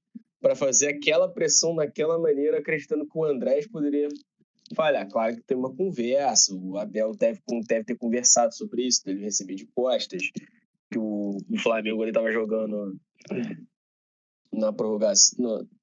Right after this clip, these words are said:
bem, que o gol foi bem no início da prorrogação, mas o Davi Luiz saindo a bola, o,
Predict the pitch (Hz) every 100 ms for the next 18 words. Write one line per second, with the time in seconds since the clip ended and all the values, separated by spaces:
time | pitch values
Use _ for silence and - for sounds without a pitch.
0 | _ - 104 101 - _ _ _ - 127
1 | 127 127 123 151 135 131 135 - 131 123
2 | - - 85 _ _ _ _ - 98 101
3 | 110 110 117 113 120 113 113 104 - -
4 | - - _ _ _ - 131 123 120 127
5 | 165 170 175 175 170 160 151 143 147 -
6 | _ _ _ 107 113 117